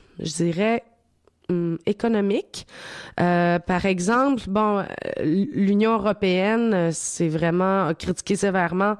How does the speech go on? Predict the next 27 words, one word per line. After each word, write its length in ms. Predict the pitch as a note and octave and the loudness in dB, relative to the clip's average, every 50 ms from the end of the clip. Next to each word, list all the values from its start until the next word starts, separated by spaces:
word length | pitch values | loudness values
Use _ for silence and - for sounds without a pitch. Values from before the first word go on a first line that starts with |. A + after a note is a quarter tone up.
| - - - - - - - - - | -6 -16 -20 -20 -20 -20 -12 -6 -2
euh, 760 | D#3 D#3+ D#3 D#3 D#3 D#3 D#3 D3+ D3+ D3+ D3 D3 D3 C#3+ D3 C3+ | -2 0 0 2 2 2 2 2 0 0 0 0 -2 -2 -2 -2
l-, 200 | - - D3+ - - - | -2 -2 -2 -2 -2 -2
la, 580 | - D#3 D3 D3 D3+ D3+ D3+ D3+ D3 D3 C#3+ C#3+ C#3 - - - - | -2 0 0 0 0 0 0 0 0 0 -2 -2 -4 -6 -8 -8 -4
les 160 | - E3 D#3+ | -2 -2 0
résultats 400 | D3+ D#3+ C#3+ D3+ D3+ - E3+ F#3 | 0 -2 -2 -4 -2 -2 -2 -2
du 80 | F3 | 0
référendum. 840 | F3+ E3+ E3+ - - D#3 D3 D3+ D3 C#3+ C#3 D#3 F3 A3 C#4 D4+ C#4 - - - - - - - - - - - - | 0 -2 -2 -2 -2 -2 0 0 0 0 0 0 0 2 0 -2 -2 -6 -12 -20 -20 -18 -18 -20 -20 -20 -10 -4 -2
Euh, 240 | D#3 D#3 D#3 D#3 D3+ | 0 2 2 0 0
comme 200 | - E3+ E3+ E3+ | 0 0 2 2
je 100 | F3 E3+ | 0 0
vous 120 | E3 G3 | 0 0
le 60 | G3+ F#3 | 0 0
disais, 540 | E3 D#3 E3 D#3+ E3+ G3 G3 G#3 G#3+ G#3+ - - _ _ _ _ _ _ _ - - - | 0 -2 -4 -2 0 2 2 2 0 -2 -4 -8 _ _ _ _ _ _ _ -8 -2 0
euh, 300 | F3 E3+ E3+ E3 D#3+ D#3+ | 0 2 2 2 2 2
la 120 | D#3 D#3+ | 0 0
Suisse 380 | D#3 - - G3+ G#3 - - G3 | -2 -2 -2 -2 -2 0 0 0
est 80 | G#3 | 0
liée 400 | F3 E3 F3+ F#3 G3 G#3 G#3+ A3 - | 0 0 0 2 2 4 4 2 2
à 60 | F3+ | 2
l'Union 220 | F3 F3+ F3+ F#3 F3 | 0 0 2 0 0
européenne 500 | E3 E3+ E3+ - - F3 F#3 G3+ A3+ - | 0 0 0 0 2 2 2 2 0 0
par 180 | - F3 F3 | -2 0 0
une 100 | F3 E3 | 0 0
centaine 360 | D#3+ - D#3+ D#3 - G3+ G#3 | 0 -2 -2 -2 0 0 0
de 80 | G3+ G3 | 0 0
traités 280 | F#3 - F3 - - G3 | -2 -2 -2 -2 0 0
bilatéraux. 640 | E3 E3 E3+ D#3+ D#3+ - E3 D#3+ D#3+ G#3 C#4 | 0 0 0 0 0 0 -2 0 0 0 -2